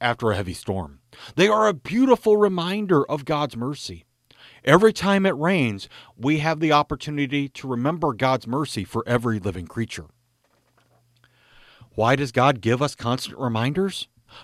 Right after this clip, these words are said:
Because we are very forgetful humans. We forget things so quickly. We need the reminders. This is why the church structures the year around the major events in Jesus' life and ministry. The beginning of our year is the season of Advent,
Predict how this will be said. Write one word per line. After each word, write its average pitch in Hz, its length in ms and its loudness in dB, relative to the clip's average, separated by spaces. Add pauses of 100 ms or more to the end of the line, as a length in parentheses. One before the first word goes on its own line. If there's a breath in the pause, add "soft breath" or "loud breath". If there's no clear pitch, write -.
(100)
Because 127 400 0
we 127 160 -2
are 113 140 2
very 127 320 2
forgetful 104 500 -4
humans. - 560 -6 (340 loud breath)
We 165 140 6
forget 185 400 4
things 180 260 0
so 156 220 -2
quickly. 95 600 -4 (280)
We 139 180 0
need 170 360 -2
the 101 80 -2
reminders. 110 720 -6 (480 loud breath)
This 143 180 4
is 147 120 -8
why 160 160 6
the 151 100 0
church - 340 -2
structures 170 560 0
the 131 80 -4
year 127 320 0
around 123 380 2
the 123 60 0
major 135 580 0
events 120 440 -2
in 113 140 -8
Jesus' 104 380 -8
life 120 300 0
and 104 120 -6
ministry. 98 540 -8 (580 loud breath)
The 117 80 -4
beginning 135 600 0
of 117 180 -4
our 123 100 2
year 135 280 2
is 165 220 4
the 165 100 0
season 147 320 -2
of 139 80 -2
Advent, 147 600 0